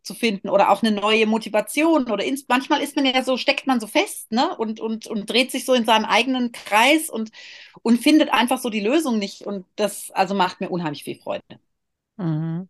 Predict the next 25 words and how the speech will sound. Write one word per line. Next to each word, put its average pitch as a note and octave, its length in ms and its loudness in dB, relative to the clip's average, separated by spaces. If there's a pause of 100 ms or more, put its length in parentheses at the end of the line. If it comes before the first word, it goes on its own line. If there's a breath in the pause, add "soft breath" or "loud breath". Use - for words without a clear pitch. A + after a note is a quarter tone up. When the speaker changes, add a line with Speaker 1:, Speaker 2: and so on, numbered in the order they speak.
(160)
Speaker 2:
Sehr F3+ 260 4
schön. D3+ 360 4 (800 loud breath)
Und, D4 300 4 (120)
äh, C#4 120 4
sag D#4 280 4
mal, F#3+ 280 4 (920)
ich - 240 -4
habe D#4 240 6
von B3 240 0
sehr B3 280 4
vielen A#3+ 340 0
Leuten G#3+ 440 0
gehört, F#3 680 0 (560)
du A3 120 6
musst C4 340 2
deine A3 300 4
Nische F3+ 460 0
finden. - 720 -8 (720)
Speaker 1:
Mhm. G#3+ 300 2 (340)
Speaker 2:
Welche D#4+ 460 6
wäre A3 260 6
deine A#2+ 400 2
Nische - 400 -10
zum - 220 -16
Beispiel? - 580 -8